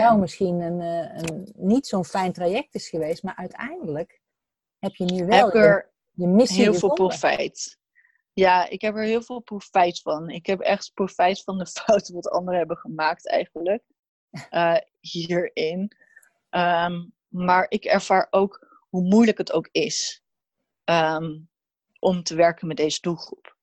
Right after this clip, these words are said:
Speaker 2: En ik weet ook waarom het zo moeilijk is. Want als je zo'n leerling hebt als ik, die alleen maar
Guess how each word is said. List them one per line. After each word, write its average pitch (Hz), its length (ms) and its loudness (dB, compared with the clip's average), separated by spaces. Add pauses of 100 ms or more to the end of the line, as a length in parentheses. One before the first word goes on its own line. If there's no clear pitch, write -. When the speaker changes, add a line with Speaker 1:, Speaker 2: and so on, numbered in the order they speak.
(640)
Speaker 2:
En 175 440 2
ik 180 140 -6
weet 196 300 0
ook - 340 -6
waarom 160 260 0
het 156 120 -10
zo 170 140 -6
moeilijk 175 280 -4
is. - 480 -8
Want 165 220 -4
als 165 240 2
je - 60 -6
zo'n 165 200 -2
leerling 175 340 0
hebt 165 180 -2
als - 180 -2
ik, 185 360 0
die 165 280 0
alleen 170 300 2
maar 160 340 0